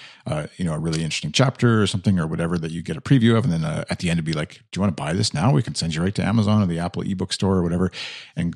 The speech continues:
you could buy this book," or whatever. And it's, I'm, the marketing nerd in me wonders if that would be a possibility, but I'm also really happy that because it's within Apple Arcade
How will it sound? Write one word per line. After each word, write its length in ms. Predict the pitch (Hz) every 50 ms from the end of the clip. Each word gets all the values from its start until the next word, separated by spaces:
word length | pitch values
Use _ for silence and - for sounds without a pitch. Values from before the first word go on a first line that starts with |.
| - _
you 120 | - 87
could 100 | - 76
buy 180 | 73 73 76 82
this 120 | 85 82
book," 240 | - - 151 - -
or 20 | -
whatever. 240 | 82 - - 147
And 220 | 147 151 156 156 - - - - - - - - - _ _
it's, 260 | - 98 - - - -
I'm, 360 | - 95 104 104 95 - - - _ _ _ - _ -
the 80 | - 95
marketing 420 | 110 127 135 127 139 120 110 104
nerd 400 | 95 104 101 104 104 104 101 92
in 100 | 95 95 95
me 220 | 90 87 87 87 - -
wonders 540 | - 120 101 202 - 202 196 - 92 82
if 140 | 175 156 -
that 120 | - 170 -
would 120 | 85 80
be 100 | 80 82
a 60 | 80
possibility, 680 | - - 82 82 78 - - 104 104 92 85 87 85 87
but 380 | 85 - - 92 90 - _ - -
I'm 140 | 87 92
also 260 | 87 85 - - 90 87
really 240 | 85 92 85 82
happy 340 | 76 - 98 90 - - 85
that 160 | 78 82 73
because 260 | - 85 - 95 90 82
it's 220 | 76 - - -
within 300 | - - - 95 90 85
Apple 240 | 82 78 - - 76
Arcade 520 | - - - 147 147 131 110 101 107 -